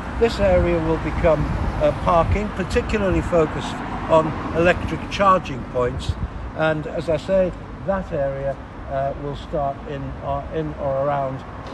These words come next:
the twenty-fourth of August. At the same time, we hope we're going to be able to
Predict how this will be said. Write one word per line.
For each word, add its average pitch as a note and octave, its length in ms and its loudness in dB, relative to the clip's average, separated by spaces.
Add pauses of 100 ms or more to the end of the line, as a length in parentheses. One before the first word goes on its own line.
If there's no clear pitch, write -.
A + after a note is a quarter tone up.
(140)
the C#3+ 80 -4
twenty-fourth C#3+ 640 -2
of C3+ 100 -2
August. C3 460 0 (560)
At F3+ 140 0
the F3 60 -2
same A#3 380 2
time, G3 560 2
we E3+ 80 0
hope F3+ 340 4 (540)
we're E3 140 2
going G3 180 6
to F3+ 80 6
be E3+ 140 6
able F3 340 8
to - 240 8